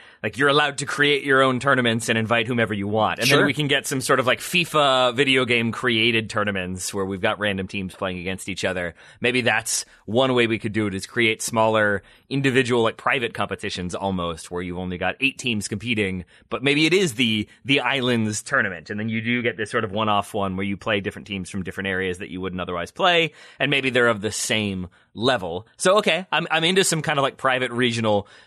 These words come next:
Speaker 1: uh, tournaments or a secondary World Cup, something like that. Graham, what about you?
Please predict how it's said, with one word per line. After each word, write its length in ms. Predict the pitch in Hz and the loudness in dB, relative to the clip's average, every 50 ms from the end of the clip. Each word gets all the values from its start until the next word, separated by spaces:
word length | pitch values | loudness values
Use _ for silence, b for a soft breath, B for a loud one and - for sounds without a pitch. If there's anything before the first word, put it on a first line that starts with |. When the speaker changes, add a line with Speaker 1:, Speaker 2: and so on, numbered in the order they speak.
| B - | B -2
Speaker 1:
uh, 240 | 120 110 107 107 - | 0 2 2 2 2
tournaments 440 | - - 123 117 113 127 143 139 - | 2 2 2 2 2 0 0 0 -2
or 60 | 104 | -2
a 40 | 95 | -2
secondary 460 | - - 131 110 - 104 101 98 98 95 | 0 0 -2 -2 0 0 0 0 0 0
World 240 | 85 92 90 87 - | -2 -4 -6 -6 -4
Cup, 240 | - 117 - - | -4 -4 -4 -4
something 220 | - 117 - - 95 | -6 -8 -6 -6 -6
like 260 | 90 85 82 - - | -6 -6 -6 -4 -2
that. 320 | 104 131 160 175 - b b b b | 0 0 0 0 -2 b b b b
Graham, 360 | - 165 180 170 147 123 104 | 0 2 2 4 2 2 0
what 220 | 90 78 - 139 151 | -2 -2 2 2 4
about 160 | 156 139 135 | 4 4 4
you? 360 | 135 131 120 104 90 80 78 | 2 2 2 2 -2 -6 -10